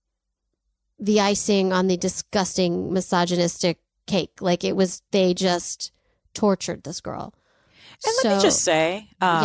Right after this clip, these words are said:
Speaker 1: Yeah.
Speaker 2: before, I've been meaning to say this, and I'm not being hyperbolic.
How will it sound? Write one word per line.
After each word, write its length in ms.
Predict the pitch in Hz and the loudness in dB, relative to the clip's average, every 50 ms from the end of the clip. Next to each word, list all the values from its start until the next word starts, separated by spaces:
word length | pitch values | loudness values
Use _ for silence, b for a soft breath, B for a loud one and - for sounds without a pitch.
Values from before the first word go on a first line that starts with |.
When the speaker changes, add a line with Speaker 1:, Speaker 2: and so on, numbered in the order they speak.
| 151 147 | 0 0
Speaker 1:
Yeah. 160 | - - 131 - 196 - - | -2 -4 -6 -8 -10 -6 -2
Speaker 2:
before, 380 | 190 185 - - 208 196 190 | -2 -2 0 2 2 2 4
I've 340 | - 247 277 277 - - 233 | 2 0 -2 -4 -8 -12 -6
been 160 | - 285 233 | -6 -6 -4
meaning 300 | 190 175 170 165 160 156 | -6 -8 -6 -6 -8 -8
to 120 | 160 - 143 | -6 -8 -6
say 260 | - - 147 143 143 | -6 -4 -2 -2 -2
this, 300 | 135 139 139 135 - - | -2 -4 -4 -4 -6 -6
and 240 | - 147 147 143 - | -6 -6 -6 -2 0
I'm 180 | 185 214 226 214 | 0 0 0 0
not 260 | 202 190 190 185 170 | 0 0 0 0 -2
being 380 | 165 175 170 165 160 160 156 147 | -4 -4 -4 -4 -6 -8 -10 -10
hyperbolic. 880 | 139 160 160 151 - 156 139 147 143 139 139 139 143 143 - - | -8 -8 -8 -6 -6 -6 -4 -2 -2 -2 -2 -2 -4 -6 -8 -12